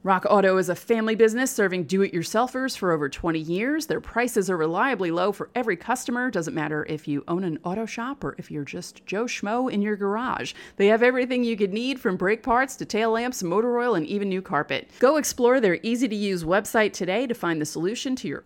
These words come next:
auto parts needs. Go to rock auto dot com right now to see all the parts available for your car or truck. Then write "Locked On" in their "How did you hear about us" box so they know we sent you. Amazing selection, reliably low prices,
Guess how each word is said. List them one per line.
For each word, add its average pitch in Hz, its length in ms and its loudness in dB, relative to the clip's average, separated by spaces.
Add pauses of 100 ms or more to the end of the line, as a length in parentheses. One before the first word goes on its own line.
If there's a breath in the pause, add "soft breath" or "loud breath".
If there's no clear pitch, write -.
auto 185 220 0
parts 175 340 -4
needs. - 460 -8 (360 loud breath)
Go 185 140 6
to 226 80 6
rock 220 260 4
auto 220 220 4
dot 208 240 4
com 208 340 -2
right 202 180 -4
now 214 280 -2
to 233 120 -6
see 165 200 -4
all 160 160 2
the 170 80 0
parts 170 300 2
available 165 400 0
for 160 100 -12
your 147 160 -2
car 165 280 -2
or 123 40 -2
truck. 220 400 -2 (240 loud breath)
Then 277 300 2
write 175 240 2
"Locked 180 340 0
On" 202 260 2
in 190 200 -2
their 151 140 0
"How 190 200 -4
did 220 140 -4
you 156 80 0
hear 254 240 -4
about 165 200 2
us" 147 120 -6
box 135 320 -4
so 185 100 -2
they 240 120 0
know 214 160 2
we 175 140 -2
sent 190 340 -6
you. - 180 -6 (280 loud breath)
Amazing 226 380 0
selection, 185 640 -2 (180 loud breath)
reliably 170 560 0
low 147 160 0
prices, 202 560 -2